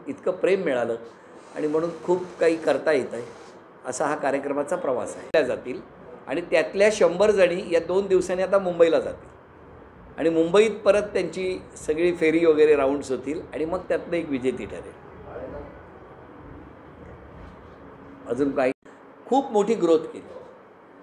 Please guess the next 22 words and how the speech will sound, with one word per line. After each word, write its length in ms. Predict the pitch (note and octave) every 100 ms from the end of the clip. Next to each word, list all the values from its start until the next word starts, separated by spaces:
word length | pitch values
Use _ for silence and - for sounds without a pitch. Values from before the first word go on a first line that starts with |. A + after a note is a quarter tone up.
| -
म्हणजे 180 | D3+ F#3
मी 360 | F#3 G3+ G#3+ A3 -
सर्वसामान्य 600 | D#3 F3 F#3+ F#3+ G3 G3
कुटुंबातला 600 | F#3+ E3+ F#3+ F3+ F3+ F#3
मुलगा 360 | E3+ D3+ B2+ C3 - - - - - - - -
एका 220 | C#3+ G3
एंटरटेनमेंटच्या 1600 | F#3 D#3 F#3+ F#3 G3+ G3 G#3 G#3 G#3 - - - - - - F#3+
चॅनलवरती 720 | F#3 D#3 D3 F3+ F3 E3 F#3
इतकी 260 | F3 - F#3
वर्ष 300 | F#3 F#3 G3+
सातत्याने 800 | F#3+ D3 C3+ F#3+ F#3 - F#3 F3+
काम 240 | - D3+
करतोय. 280 | C#3 A#2+ C#3+
मी 120 | D#3+
मोठ्या 260 | F3 E3+ G3+
पडद्याकडे 480 | G3+ E3+ F#3+ G3 G3
फार 200 | F3+ F3
गेलो 240 | E3 D3+
नाही, 160 | C#3 - - - - - - - -
छोट्या 280 | F3 F3 A3+
पडद्यावर 460 | A3+ F3+ F3+ F#3
राहिलो, 260 | D#3+ C3 -